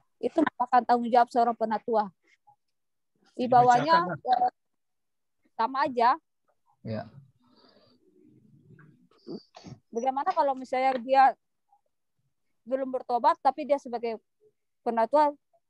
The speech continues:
Speaker 1: saya rasa tidak bisa mengepalai, eh, apa, tidak bisa menerima, menerima tanggung jawab itu, karena itu sangat berat bagi seorang yang baru bertobat. Itu saja, Bung.
Speaker 2: Baik,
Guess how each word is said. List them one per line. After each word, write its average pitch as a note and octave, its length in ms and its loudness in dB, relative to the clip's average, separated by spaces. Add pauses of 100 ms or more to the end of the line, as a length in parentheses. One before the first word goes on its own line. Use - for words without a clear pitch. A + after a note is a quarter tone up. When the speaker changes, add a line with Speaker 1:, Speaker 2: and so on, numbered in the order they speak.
(500)
Speaker 1:
saya A#3+ 180 4
rasa C#4 220 -2
tidak A3 240 -4
bisa B3+ 240 2
mengepalai, A3 720 -2 (800)
eh, G#3+ 120 -2 (280)
apa, D4 240 2
tidak A#3+ 180 2
bisa C4+ 300 2 (480)
menerima, B3 800 0
menerima B3 400 0
tanggung A#3+ 160 2
jawab A3+ 160 0
itu, C#4 240 -4
karena C4+ 320 2 (1900)
itu B3+ 160 -8
sangat C4 240 0
berat C4 280 2 (120)
bagi A#3 480 -8 (320)
seorang A#3 400 4
yang A3+ 80 -4
baru G#3 160 -2
bertobat. G3+ 480 -4 (880)
Itu A3 80 -4
saja, A#3+ 240 2
Bung. G3+ 240 -4 (1300)
Speaker 2:
Baik, C#3 320 -2